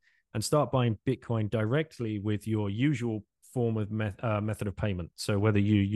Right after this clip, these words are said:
use your, your A T M card or your Google Pay or your Apple Pay or whatever,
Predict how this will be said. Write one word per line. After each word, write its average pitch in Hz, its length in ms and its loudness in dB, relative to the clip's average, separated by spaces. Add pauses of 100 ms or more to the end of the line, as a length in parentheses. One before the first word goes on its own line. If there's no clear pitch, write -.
use 104 200 -2
your, 95 400 -2
your 95 160 -8
A 101 120 -2
T 117 200 -2
M 123 140 0
card 117 400 2
or 85 180 -4
your 85 220 -6
Google 120 380 0
Pay 107 440 -2
or 85 120 -4
your 82 180 -6
Apple 110 320 -4
Pay 113 260 -2
or 104 80 -2
whatever, 101 380 -2